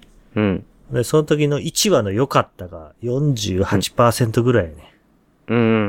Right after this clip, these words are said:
Speaker 1: ん。まあまあですね。
Speaker 2: いや、もう言うたらあかんねや。五十パーセント以下で。
Speaker 1: あ、五十パーセント以下は、まあまあじゃなくて。
Speaker 2: まあまあとかじゃないんや。
Speaker 1: もう、ね。
Speaker 2: もうあかん。
Speaker 1: どっちかやったら、まあ、そ-、それなりでも、みんなこ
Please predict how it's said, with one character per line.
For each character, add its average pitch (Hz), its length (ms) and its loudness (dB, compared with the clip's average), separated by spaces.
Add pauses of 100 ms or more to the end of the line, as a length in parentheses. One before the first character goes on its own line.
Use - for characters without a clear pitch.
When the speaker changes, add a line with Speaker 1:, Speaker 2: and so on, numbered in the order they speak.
(140)
Speaker 1:
ん。 87 60 -20 (180)
ま 98 240 -10
あ 98 40 -6
ま 120 160 2
あ 110 40 2
で - 60 -10
す - 160 -20
ね。 104 100 -16 (300)
Speaker 2:
い 113 40 0
や、 - 140 2 (100)
も 135 220 2
う - 20 4
言 226 160 6
う - 40 2
た 101 160 2
ら 98 340 0
あ 107 60 2
か 120 180 2
ん 123 80 2
ね 107 80 2
や。 85 140 -4
五 104 200 2
十 101 140 -2
パ - 220 0
ー 101 40 2
セ 104 120 -2
ン 98 40 -2
ト 95 80 -4
以 101 60 0
下 - 140 -6
で。 - 200 -16 (800)
Speaker 1:
あ、 143 140 0
五 139 120 0
十 170 80 -2
パ 208 100 4
ー - 180 -4
セ 302 120 2
ン 269 60 6
ト 247 80 2
以 240 60 -2
下 156 120 2
は、 117 300 2 (260)
ま 127 140 2
あ 147 60 4
ま 277 100 2
あ 269 40 2
じ 131 60 2
ゃ 120 40 4
な 127 80 4
く - 80 -20
て。 - 420 -4 (140)
Speaker 2:
ま 101 160 0
あ 113 40 0
ま 156 120 4
あ 151 80 2
と 101 100 -4
か 92 120 -4
じ 90 120 -4
ゃ 104 40 4
な 107 120 2
い 101 80 -2
ん 98 80 -6
や。 82 80 -12 (540)
Speaker 1:
も 117 160 -10
う、 104 40 -10
ね。 107 220 -2 (560)
Speaker 2:
も 101 80 -8
う 92 40 -8
あ - 20 -4
か 101 40 0
ん。 - 40 2
Speaker 1:
ど - 20 2
っ 170 40 0
ち - 60 -6
か - 80 4
や 123 60 6
っ 117 60 -4
た 180 80 2
ら、 160 180 4
ま 120 140 2
あ、 104 60 -2
そ-、 - 240 -2
そ - 180 0
れ 220 100 6
な 226 140 4
り 226 180 2
で 226 100 4
も、 220 520 2
み 131 120 0
ん 165 40 -4
な 123 100 2
こ 92 320 0